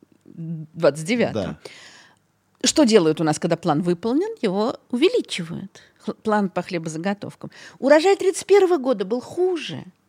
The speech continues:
Speaker 1: Просто потому, что это уже колхозы сажали.
Speaker 2: Мгм.
Speaker 1: План никто не уменьшил.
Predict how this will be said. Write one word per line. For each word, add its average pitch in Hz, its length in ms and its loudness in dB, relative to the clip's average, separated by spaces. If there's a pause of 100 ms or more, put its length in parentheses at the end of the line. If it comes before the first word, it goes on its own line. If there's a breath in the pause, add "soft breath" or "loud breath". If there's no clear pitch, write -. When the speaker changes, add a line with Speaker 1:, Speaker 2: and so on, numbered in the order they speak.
(560)
Speaker 1:
Просто - 260 -2
потому, 175 220 -2
что 175 120 -6
это 175 100 -8
уже 175 80 -8
колхозы 254 460 -4
сажали. 160 640 -14
Speaker 2:
Мгм. 110 280 -10 (680)
Speaker 1:
План 151 280 0
никто 180 240 -4
не 220 140 0
уменьшил. 277 640 0